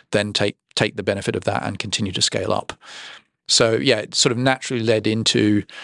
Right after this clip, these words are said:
you know, the route where, you know, we thought we could create the, the biggest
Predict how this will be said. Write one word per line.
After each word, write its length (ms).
you 140
know, 60
the 180
route 360
where, 420
you 120
know, 100
we 160
thought 240
we 80
could 160
create 360
the, 380
the 120
biggest 420